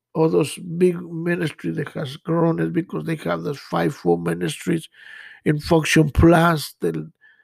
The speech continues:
the, the, the different gifts of the Holy Spirit, you know, moving throughout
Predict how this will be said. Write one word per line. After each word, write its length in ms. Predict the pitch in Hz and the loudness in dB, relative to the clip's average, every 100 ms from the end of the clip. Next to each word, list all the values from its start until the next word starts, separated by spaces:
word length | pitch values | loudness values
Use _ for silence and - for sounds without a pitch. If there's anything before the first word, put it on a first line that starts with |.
| _ _ | _ _
the, 140 | 180 156 | -4 -4
the, 320 | 170 156 170 160 | -4 -8 -8 -12
the 100 | 160 | -10
different 560 | 156 165 160 165 151 | 0 0 2 -4 -4
gifts 340 | 147 165 156 - | 0 0 0 -4
of 80 | |
the 80 | 156 | -6
Holy 280 | 143 160 165 | -4 0 0
Spirit, 640 | 143 - 160 156 156 147 | 0 -4 0 2 2 -2
you 100 | 156 | -8
know, 160 | 156 139 - _ _ - | -10 -10 -14 _ _ -6
moving 360 | 156 160 160 | 0 0 0
throughout 460 | 156 156 151 160 156 | -2 -2 -2 -2 -6